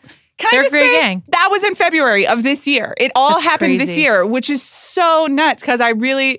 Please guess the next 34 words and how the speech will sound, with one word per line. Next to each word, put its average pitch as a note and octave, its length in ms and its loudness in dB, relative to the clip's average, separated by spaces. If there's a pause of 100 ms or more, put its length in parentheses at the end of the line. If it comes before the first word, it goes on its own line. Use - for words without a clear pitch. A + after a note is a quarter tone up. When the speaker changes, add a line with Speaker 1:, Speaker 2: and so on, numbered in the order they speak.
Speaker 1:
truly C4 360 -4
feel A#3 400 -2
that G#3 200 -4
they G#3+ 200 -2
just G3+ 240 -8
went G3+ 180 -2
everywhere F#3+ 460 -4
overnight. F#3 560 -6 (420)
I A#4+ 180 0
find A#4 220 0
that C#4 160 0
show G3+ 240 0
unbelievably D#3 560 -4
charming. F2 480 -8 (300)
I C4+ 120 0
Speaker 2:
It C4+ 60 -2
really D#4+ 260 2
Speaker 1:
really - 120 -2
think A3+ 140 0
Speaker 2:
is. - 40 -8
Speaker 1:
that G#3 180 -4
they F#3+ 200 2
are, F3+ 360 0 (360)
it's C4+ 240 -4
just C5 180 -4
life A#3 220 0
affirming. F#3+ 540 -2 (140)
They're B3 140 0
very C#4+ 240 0
good C4 160 0
at A#3 80 0
what G#3+ 140 -2
they F#3+ 100 0
do. F3+ 380 -4